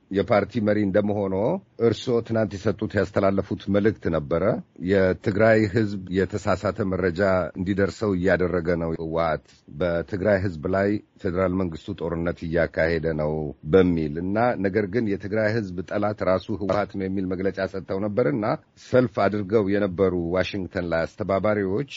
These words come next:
ዶክተር አረጋዊ በርሄ የፌዴራል መንግስቱ ወይም የስርዓቱ ተጠቃሚ በመሆናቸው ነው እንደዛ የሚናገሩት የሚል ተናግረው ነበረ። ገንዘብ ያገኛሉ፣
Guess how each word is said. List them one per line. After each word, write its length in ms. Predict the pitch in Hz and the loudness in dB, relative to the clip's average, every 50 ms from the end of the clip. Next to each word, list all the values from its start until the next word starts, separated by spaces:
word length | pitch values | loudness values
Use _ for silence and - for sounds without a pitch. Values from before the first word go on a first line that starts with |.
| - - - - - - | -14 -16 -16 -18 -10 -4
ዶክተር 300 | - 104 104 - - 120 | -2 -2 -2 0 2 2
አረጋዊ 360 | 117 117 120 104 101 113 107 113 107 | 4 4 4 4 4 4 4 4 4
በርሄ 320 | 92 113 120 117 107 101 101 107 135 156 151 - _ - 90 | 4 4 4 4 2 0 -2 -2 -2 -4 -6 -10 _ -6 0
የፌዴራል 840 | 95 101 101 101 92 92 87 - - 127 117 123 123 120 117 110 107 | 2 2 4 2 2 0 -2 -2 -4 -2 0 2 2 2 2 2 2
መንግስቱ 400 | 107 110 107 92 98 - - - 110 | 0 0 0 -2 -6 -10 -10 -6 -6
ወይም 200 | 110 107 104 104 | -4 -4 -4 -6
የስርዓቱ 520 | 92 - 117 113 - 98 101 95 123 120 | -6 -6 -4 -4 -2 -2 -2 -2 -4 -6
ተጠቃሚ 540 | - 110 - 101 92 - 98 95 107 117 117 95 | -4 -4 -6 -6 -4 -2 -2 0 0 0 2 2
በመሆናቸው 760 | 95 98 98 92 98 98 98 98 98 95 - - 120 120 113 104 98 | 2 0 0 -2 -2 -2 -2 -2 -2 -4 -6 -4 -2 0 0 0 0
ነው 180 | 90 82 80 78 78 78 69 | 0 -2 -2 -4 -6 -8 -8
እንደዛ 340 | 71 90 80 90 87 85 85 95 92 90 | -8 -4 -4 -4 -2 -2 0 2 2 2
የሚናገሩት 760 | 85 85 87 90 90 90 87 85 76 73 87 78 82 82 - | 2 2 2 2 2 2 2 2 2 0 -2 -2 -2 -4 -4
የሚል 400 | 87 87 90 98 98 110 113 107 92 - - _ _ _ - | -2 0 0 2 4 4 4 4 2 0 -6 _ _ _ 2
ተናግረው 400 | 113 117 120 117 110 117 120 113 | 4 4 4 4 4 4 4 4
ነበረ። 340 | 104 85 78 73 80 71 69 65 60 58 - - _ _ - | 2 0 0 0 -2 -2 -2 -2 -6 -8 -12 -18 _ _ 0
ገንዘብ 360 | 82 101 104 95 95 117 104 | 2 2 2 2 2 2 2
ያገኛሉ፣ 600 | 104 104 101 92 107 104 104 104 104 101 98 98 | 2 2 2 2 0 0 0 0 -2 -2 -2 -2